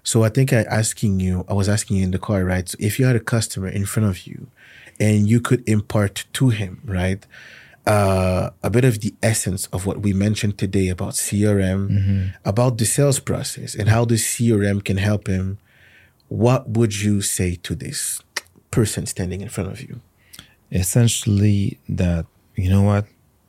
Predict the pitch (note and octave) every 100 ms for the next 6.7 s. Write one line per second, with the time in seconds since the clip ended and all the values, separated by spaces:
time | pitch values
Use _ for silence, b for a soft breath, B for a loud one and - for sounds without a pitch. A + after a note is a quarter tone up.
0 | _ - A2 - G2+ F2+ - F#2 F#2 G2
1 | F#2 F#2 F#2+ - F#2+ F2+ F2 F2 - F2+
2 | E2+ F#2 F#2+ F2+ F2 E2 E2+ E2 - E2+
3 | B B B - - E2 - F2+ F2 -
4 | E2+ E2 F2 E2 E2 D#2 - b b b
5 | b b - F#2 G2 G#2+ F#2+ G#2 G#2+ F#2+
6 | F2+ F#2+ F#2 G2 F2+ E2+ -